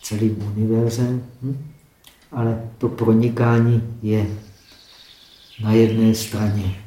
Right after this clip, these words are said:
hm, přirozený stav, na druhé straně trvá nekonečné věky.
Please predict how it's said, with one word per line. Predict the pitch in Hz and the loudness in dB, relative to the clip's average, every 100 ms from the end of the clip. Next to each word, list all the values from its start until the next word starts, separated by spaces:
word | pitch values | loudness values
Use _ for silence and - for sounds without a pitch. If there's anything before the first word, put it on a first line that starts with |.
| - - | -18 -14
hm, | 135 - - _ _ _ _ _ _ _ _ - | -14 -14 -20 _ _ _ _ _ _ _ _ -20
přirozený | - 117 110 113 113 110 110 | -8 -2 2 2 4 2 2
stav, | - - 113 123 120 | -2 -2 -2 0 0
na | 117 | 2
druhé | 117 127 120 113 110 | 4 4 4 4 0
straně | - 113 110 110 123 123 - - _ _ _ _ _ _ _ _ _ _ - | -2 -2 0 2 0 -4 -12 -20 _ _ _ _ _ _ _ _ _ _ -8
trvá | 104 104 107 107 98 - - | -4 0 0 0 0 -6 -6
nekonečné | 110 107 110 107 107 - 110 107 | -4 -2 0 0 -2 -4 -4 -2
věky. | 101 107 104 117 | 0 -2 -2 -6